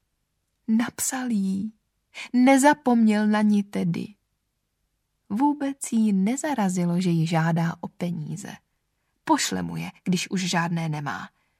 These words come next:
Co záleží na penězích? Napsal jí. S pláčem utíkala k baronovi, aby mu list ukázala. Zavolali i tetínku Lizon. Slovo od slova znovu pročítali dopis, v němž Paul posílal zprávy o sobě.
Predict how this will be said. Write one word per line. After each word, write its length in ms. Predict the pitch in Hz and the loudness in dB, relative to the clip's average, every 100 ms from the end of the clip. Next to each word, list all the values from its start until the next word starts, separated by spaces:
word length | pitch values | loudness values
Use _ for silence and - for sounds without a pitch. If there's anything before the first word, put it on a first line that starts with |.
| _ | _
Co 160 | - 277 | -2 4
záleží 420 | 269 240 226 220 | 6 6 6 6
na 120 | 208 | 4
penězích? 680 | 202 208 185 180 165 165 - - - | 2 2 4 4 0 -2 -8 -8 2
Napsal 520 | 269 294 - 294 294 | 4 4 4 4 4
jí. 480 | 247 214 226 233 226 _ _ _ _ _ - - | 4 4 4 2 -2 _ _ _ _ _ -6 -4
S 100 | - | 0
pláčem 500 | 254 277 277 269 226 | 2 2 0 0 0
utíkala 500 | 240 262 240 240 240 | -2 -2 -2 0 0
k 80 | 214 | 4
baronovi, 560 | 190 220 240 240 247 | 4 4 4 0 0
aby 200 | - 220 | 0 2
mu 120 | 214 208 | 2 2
list 320 | 240 - - | 0 -4 -6
ukázala. 640 | 220 - 196 180 165 180 - - - | -6 -2 -2 0 -2 -4 -10 -8 4
Zavolali 400 | 233 254 254 254 | 4 6 2 2
i 140 | 247 | -2
tetínku 460 | 247 262 269 262 269 | -4 -4 -4 -2 0
Lizon. 480 | 285 233 180 180 208 - - | 2 0 -2 -4 -10 -12 -8
Slovo 580 | - - 285 302 247 233 | -6 0 2 2 2 0
od 240 | - 269 | -2 -6
slova 380 | - 262 247 247 | -4 0 2 2
znovu 460 | 208 202 220 233 233 | 4 4 2 0 -2
pročítali 640 | 247 226 233 220 220 220 | -2 -2 -2 0 0 2
dopis, 420 | 190 175 180 185 | 0 0 -2 0
v 80 | 196 | 2
němž 300 | 196 185 - | 2 0 -4
Paul 380 | - 226 233 233 | -2 0 -2 -2
posílal 600 | 240 226 220 214 208 208 | -2 0 0 -2 -2 -4
zprávy 500 | - 190 180 180 - | -2 0 2 0 -2
o 100 | 165 | -6
sobě. 400 | - 165 - | -6 -8 -10